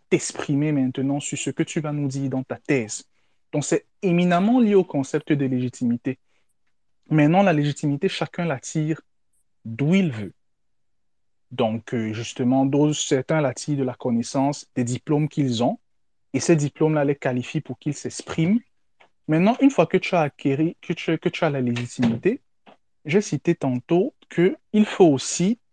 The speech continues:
connaître la case la plus importante. Ça, c'est d'après Hannah Arendt. C'est la connaissance du bien et du mal. Pour moi, c'est la case la plus importante. Parce que même ton,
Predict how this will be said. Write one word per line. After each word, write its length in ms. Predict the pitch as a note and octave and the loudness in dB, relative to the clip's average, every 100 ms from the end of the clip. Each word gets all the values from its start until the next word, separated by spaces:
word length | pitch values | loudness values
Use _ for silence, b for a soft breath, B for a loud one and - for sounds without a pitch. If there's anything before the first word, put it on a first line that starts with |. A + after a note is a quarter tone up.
| _ _ _ _ _ _ _ _ | _ _ _ _ _ _ _ _
connaître 600 | D#3+ D3+ E3 F#3+ - F3 | 4 4 4 2 2 2
la 200 | E3 D3+ | 4 2
case 340 | - G3 G#3 | 2 4 4
la 120 | D#3+ D3 | 2 -2
plus 320 | - D#3 C#3+ | 0 0 2
importante. 720 | C#3 C3 C3 B2+ G3 F3+ C3+ | 0 0 -2 0 -2 -2 -2
Ça, 120 | F3+ | -6
c'est 160 | - C3+ | -4 -4
d'après 340 | C3 - E3+ D#3+ | -6 -6 -8 -6
Hannah 360 | D#3 D3 B2+ | -4 -4 -6
Arendt. 300 | A#2+ D#3+ B2+ | -8 -8 -8
C'est 160 | - E3 | -10 -10
la 100 | D#3 | -8
connaissance 580 | - E3+ E3 - F#3+ E3 | -6 -6 -6 -6 -6 -4
du 120 | D#3 | -4
bien 240 | C#3+ F#3 | -4 -4
et 40 | E3+ | -4
du 140 | D3+ | -4
mal. 280 | D#3+ F#3 C3 - _ _ _ _ _ _ | -4 -6 -8 -16 _ _ _ _ _ _
Pour 160 | - D3+ | 2 2
moi, 200 | E3 F3+ | 2 0
c'est 160 | - | 0
la 100 | C3+ | -2
case 280 | - F3+ F3+ | 0 0 0
la 100 | D#3+ | -4
plus 240 | - E3+ | -4 -4
importante. 680 | F3+ F3 G3 - E3 F3 - _ _ _ | -4 -2 -4 -4 -8 -10 -14 _ _ _
Parce 160 | C#3+ | -2
que 80 | - | 2
même 220 | G3 A3 | 4 4
ton, 160 | G#3+ | 4